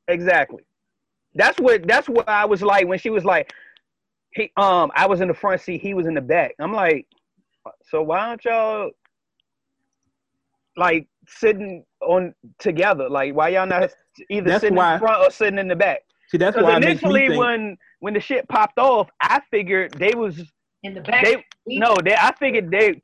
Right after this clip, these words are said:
Speaker 3: What?
Speaker 1: Tori, I figured Tori was driving, Meg was in the passenger seat, because I,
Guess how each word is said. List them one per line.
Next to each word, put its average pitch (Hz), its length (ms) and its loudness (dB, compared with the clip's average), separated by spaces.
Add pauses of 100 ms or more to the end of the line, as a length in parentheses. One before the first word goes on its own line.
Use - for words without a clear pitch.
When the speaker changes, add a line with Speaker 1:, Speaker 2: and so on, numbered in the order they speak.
Speaker 3:
What? 254 100 4
Speaker 1:
Tori, 247 240 2 (220)
I 208 120 2
figured 208 360 -4
Tori 247 360 0
was 233 160 -6
driving, 180 480 0
Meg 196 220 -2
was 185 120 -6
in 190 80 -8
the 165 60 -6
passenger 175 500 -2
seat, 151 320 -12 (240)
because 196 180 -2
I, 226 240 2